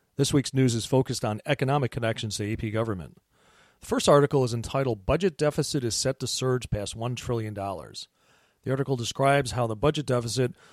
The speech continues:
will reach one trillion dollars for the year twenty twenty. The deficit is the yearly amount that the federal government spends more than it takes in. The term that is closely associated with federal deficit is the federal debt.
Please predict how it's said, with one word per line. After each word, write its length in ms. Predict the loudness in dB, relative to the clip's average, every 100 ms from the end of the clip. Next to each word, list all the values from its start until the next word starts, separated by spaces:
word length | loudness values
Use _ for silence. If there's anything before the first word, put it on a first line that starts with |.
| _
will 100 | -4
reach 240 | -2 -2 0
one 220 | 0 0
trillion 340 | -2 -2 -2
dollars 340 | 2 4 4 0
for 140 | -4
the 80 | -6
year 180 | -2 -2
twenty 340 | -2 -2 -2
twenty. 440 | 0 0 0 -4 -14 _ _ _ _ _ -8
The 60 |
deficit 460 | 0 2 2 0 0
is 100 | -2
the 80 | -2
yearly 360 | 0 2 4
amount 340 | 2 2 2 0
that 140 | -6
the 60 | -4
federal 300 | -2 0 2
government 400 | 2 0 -2 -6
spends 420 | -4 -2 -2 -2
more 200 | -2 0
than 120 | -2
it 100 | -6
takes 300 | -4 -6 -4
in. 280 | -4 -4 -10 _ _ _ _ _ -14
The 80 | -6
term 240 | -2 0
that 120 | 0
is 80 | -4
closely 400 | -2 0 0 -2
associated 720 | -4 0 2 2 2 2 2
with 240 | 0 -2 -2
federal 320 | -2 -2 -2
deficit 560 | 0 0 0 0 -2 -2 _ _ -10
is 100 | -8
the 80 | -2
federal 320 | 0 0 0
debt. 400 | 0 -2 -2